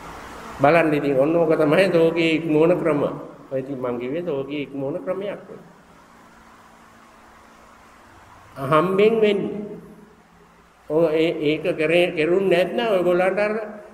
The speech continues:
අර අතීත සෝකය විඳවන්න ඕනේ. ඒකෙන් පීඩා විඳින්න ඕනේ. දැන් පීඩා විඳින්න දෙන්නේ නැහැ. හැබැයි බරපතල එකක් ආවොත්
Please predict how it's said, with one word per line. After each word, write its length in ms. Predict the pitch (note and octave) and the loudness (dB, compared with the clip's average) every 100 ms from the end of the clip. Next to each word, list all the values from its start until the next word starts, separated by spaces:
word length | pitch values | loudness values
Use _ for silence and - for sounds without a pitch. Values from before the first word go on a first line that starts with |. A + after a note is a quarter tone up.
| - | -20
අර 180 | - E3+ E3 E3 - | -8 -2 -2 -4 -6
අතීත 380 | C#3+ F#3 G3+ | -6 -6 -8
සෝකය 480 | G#3 F3 F3 F3 F3 E3+ F3+ | -6 -2 -2 -2 -2 0 0
විඳවන්න 540 | F3+ F3+ F#3+ G#3+ G3 D#3 | -2 -4 -2 -2 -2 -4
ඕනේ. 360 | G#2+ F#2+ E2+ - - | -6 -8 -12 -18 -16
ඒකෙන් 320 | D#3 F#3 G3+ | -10 -8 -8
පීඩා 440 | G#3+ A3 A3 G#3 | -8 -8 -4 -4
විඳින්න 340 | D3+ C3 A2+ G#2 | -4 -4 -8 -8
ඕනේ. 320 | G2 F#2+ - | -10 -12 -10
දැන් 180 | D#3 F#3 | -10 -8
පීඩා 340 | F#3 F#3 G3 | -8 -6 -4
විඳින්න 340 | G3 G3+ A3 G#3 | -4 -4 -6 -4
දෙන්නේ 180 | G3+ D3 | -2 -2
නැහැ. 200 | C#3 G#3 | -2 -4
හැබැයි 300 | D#3+ C#3 G3 | -2 -2 -2
බරපතල 240 | A3 A3+ A3+ | -4 -6 -6
එකක් 280 | G3 E3+ | -4 -4
ආවොත් 420 | C#3+ F3 A#3+ D4 | -4 -2 -2 -2